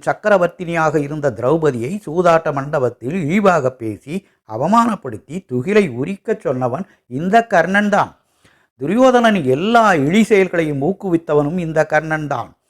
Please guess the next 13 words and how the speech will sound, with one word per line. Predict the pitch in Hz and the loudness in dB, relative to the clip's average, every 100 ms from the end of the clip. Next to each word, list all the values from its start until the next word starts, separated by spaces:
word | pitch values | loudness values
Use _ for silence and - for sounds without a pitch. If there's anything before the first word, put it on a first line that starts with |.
| _ _ _ | _ _ _
எவராலும் | 139 160 175 196 233 220 | 0 4 6 6 4 4
வெல்ல | 185 196 | 4 4
முடியாத | 202 190 190 180 165 | 4 4 4 6 4
அபிமன்யுவை | 139 180 185 170 160 151 | 2 0 0 0 2 0
சதி | 190 135 151 | 2 0 0
செய்து | 190 202 185 170 | 0 0 0 0
கொன்றவர்களில் | 156 160 175 165 156 151 | -2 0 0 2 2 0
முக்கியமானவன் | 127 127 170 180 165 143 139 143 185 | -2 -6 -4 -2 0 0 0 -2 -4
இந்த | 143 143 165 | -4 -4 -2
கர்ணன்தான். | - 131 135 131 139 147 - _ _ _ _ _ | -2 -2 -4 -2 0 0 -4 _ _ _ _ _
அவனிடம் | 123 170 240 233 190 | 2 4 4 4 2
கருணை | 156 147 196 220 | 2 2 4 2
காட்டுகிறாயே | 185 151 147 147 139 131 131 135 113 | 2 0 0 0 0 0 0 0 0